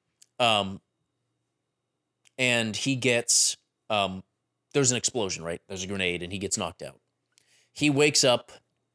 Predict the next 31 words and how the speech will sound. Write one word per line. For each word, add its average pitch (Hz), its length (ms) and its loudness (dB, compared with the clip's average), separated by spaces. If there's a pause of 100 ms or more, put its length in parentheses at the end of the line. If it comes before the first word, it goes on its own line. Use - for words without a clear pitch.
(760)
um, 101 480 -2 (1300)
gets 135 220 0
back 127 260 0
up, 113 240 0 (160)
gets 123 300 0
to 113 480 -2 (440)
the 110 180 -6
two 120 280 -2
guys, 98 640 0 (440)
turns 160 300 0
around, 110 440 -4 (100)
realizes 113 480 2
the 92 100 -8
helicopter 95 520 -6
has 87 140 -8
been 87 140 -10
destroyed 82 460 -6
and 85 100 -12
the - 140 -20
pilot's 80 420 -8
dead. 57 300 -18 (540)
So 95 280 -2
what 90 160 -4
he 98 60 -6
does 131 320 2
is 120 140 -2
he 117 100 -2
still 160 400 2
takes 156 280 0
those 131 180 0
guys, 107 400 0